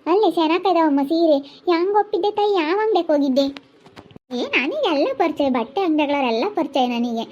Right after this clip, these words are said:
ಯಾರನ್ನ ಹೋಗ್ಲಿ ಮಾತಾಡಿಸ್ತಾರೆ. ನಾನ್ ಚೆನ್ನಾಗಿರವೇ ಒಪ್ಪದ್. ನಾನು ಯಾವತ್ತೇ ಆಗ್ಲಿ ಒಂದ್ ಸೀರೆ ತಗೊಂಡ್ಲಿಲ್ಲ, ಯಾವತ್ತೇ ಆಗ್ಲಿ ಎಲ್ಲರೂ ಹಂಗೆ ಅಂತಾರೆ,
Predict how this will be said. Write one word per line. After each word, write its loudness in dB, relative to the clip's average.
ಯಾರನ್ನ -2
ಹೋಗ್ಲಿ 0
ಮಾತಾಡಿಸ್ತಾರೆ. -4
ನಾನ್ 0
ಚೆನ್ನಾಗಿರವೇ 0
ಒಪ್ಪದ್. 0
ನಾನು -2
ಯಾವತ್ತೇ -2
ಆಗ್ಲಿ 0
ಒಂದ್ 0
ಸೀರೆ 2
ತಗೊಂಡ್ಲಿಲ್ಲ, 0
ಯಾವತ್ತೇ -2
ಆಗ್ಲಿ 0
ಎಲ್ಲರೂ -2
ಹಂಗೆ -2
ಅಂತಾರೆ, -2